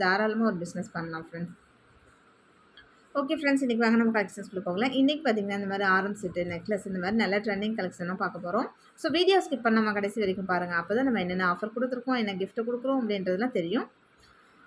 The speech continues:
இந்த மாங்காய் ஆரம் பாருங்க, இது நெக்லஸ், இதுக்கு ஆரம் செட்டும் இருக்கு. நான் ரெண்டுமே சேர்த்து காமிக்கிறேன் உங்களுக்கு. இது வந்து ஒரு ரிவர்சிபிள் செட்டு. ரிவர்சிபிள் மீன்ஸ்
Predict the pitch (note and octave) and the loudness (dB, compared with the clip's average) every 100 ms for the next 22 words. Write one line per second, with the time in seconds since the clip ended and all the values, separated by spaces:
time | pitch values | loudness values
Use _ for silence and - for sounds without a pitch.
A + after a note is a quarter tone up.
0 | - _ C4 C#4 D#4+ C4 A3 G3+ - A3 | -20 _ 0 4 6 6 6 2 0 2
1 | A3 B3+ C4 A3+ G#3 F#3 F3+ F#3 C4 F4+ | 2 4 4 2 0 -2 -2 0 -2 -2
2 | - G3+ G3 F3+ A3+ G#3+ D4 F4 A#3 G#3+ | -2 -2 -2 -4 -2 -2 0 0 2 2
3 | F#3 G#3 G#3 G#3+ G#3+ F#3+ E3+ A3 F4+ B3 | 2 0 -2 -2 0 0 0 0 0 2
4 | G#3+ F3+ F3+ G3+ A3+ A3 F#3 F#3+ F3+ F3+ | 0 0 -2 -2 0 0 -2 -4 -4 -4
5 | F3+ F3 F3 E3+ C#4 - _ - - _ | -6 -8 -8 -4 -4 -4 _ -20 -20 _
6 | B3+ A#3+ B3 B3+ F4 B3+ A#3 D#4 E4 A3+ | 0 4 6 6 6 6 6 6 4 2
7 | G3+ F3 E3+ - - _ - - - - | 2 0 -2 -4 -4 _ -4 0 0 -2
8 | - _ _ - - _ _ - C4+ D#4+ | -8 _ _ -20 -20 _ _ 0 2 2
9 | D#4 D4+ D#4 F4 | 2 2 0 -6